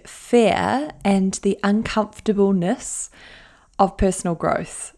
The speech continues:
of any kind of transformative experience, any kind of evolution, whatever you want to call it, right?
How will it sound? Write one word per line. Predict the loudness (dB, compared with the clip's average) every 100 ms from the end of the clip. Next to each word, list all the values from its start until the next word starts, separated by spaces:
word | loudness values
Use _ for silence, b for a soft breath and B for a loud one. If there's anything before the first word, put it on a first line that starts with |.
| _
of | 0 2 2 0 -2
any | 0 2 0
kind | 0 -2 -2
of | -2
transformative | -4 -4 -6 -4 -4 -4 -6 -8
experience, | -8 -8 -6 -4 -4 -4 -8 -8 -10 -10 B B B B B _
any | 4 4
kind | 2 0 0
of | 2 0 -6 -20 _ 0
evolution, | 2 2 0 0 -2 -4 -8 -8
whatever | -2 0 0 0
you | 0
want | -2 -6
to |
call | -8 -6 -4 -4
it, | -4
right? | -4 -4 -4 -8 -10